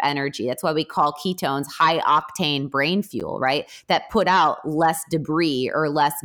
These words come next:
gunk, um, rather than being a sugar burner where it's a lot more metabolic distress. So yes, ketosis would be biohacking the brain for cognition,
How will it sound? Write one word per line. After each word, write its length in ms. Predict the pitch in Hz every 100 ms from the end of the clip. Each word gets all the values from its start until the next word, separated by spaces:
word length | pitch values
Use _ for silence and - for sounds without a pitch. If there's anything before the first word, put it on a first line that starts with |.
| 147
gunk, 480 | 170 156 - - - - -
um, 280 | - 143 139 -
rather 240 | 160 151 147
than 160 | 151
being 160 | 147 143
a 60 | 143
sugar 320 | - - 202
burner 420 | 135 139 131 131
where 140 | 147
it's 160 | 147 -
a 40 |
lot 200 | 156 143
more 160 | 156 143
metabolic 640 | 139 143 135 135 135 131
distress. 840 | 135 127 - - 151 - - - - - -
So 360 | - 180 165 143
yes, 280 | 180 190 143 - -
ketosis 520 | 190 202 214 262 220
would 100 | 165
be 160 | 160 156
biohacking 680 | 165 165 180 156 175 151
the 60 | 151
brain 460 | 139 147 147 156 160
for 160 | 143
cognition, 680 | - 123 131 165 180 190 185